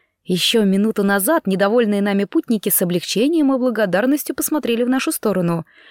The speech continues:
четко определив источник желанной прохлады. Пришлось спрятаться за Гретхен,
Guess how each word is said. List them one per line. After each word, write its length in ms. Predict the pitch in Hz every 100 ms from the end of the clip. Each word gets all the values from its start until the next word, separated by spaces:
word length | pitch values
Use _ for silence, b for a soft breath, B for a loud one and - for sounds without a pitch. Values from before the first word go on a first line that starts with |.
| b -
четко 380 | - 262 -
определив 460 | 185 180 180 320 -
источник 500 | 220 - 294 254 214
желанной 400 | 190 190 196 196
прохлады. 560 | 190 185 180 170 - - _ b b b b b
Пришлось 360 | 214 208 233 202
спрятаться 460 | - 208 190 -
за 140 | 185 190
Гретхен, 420 | 339 - 240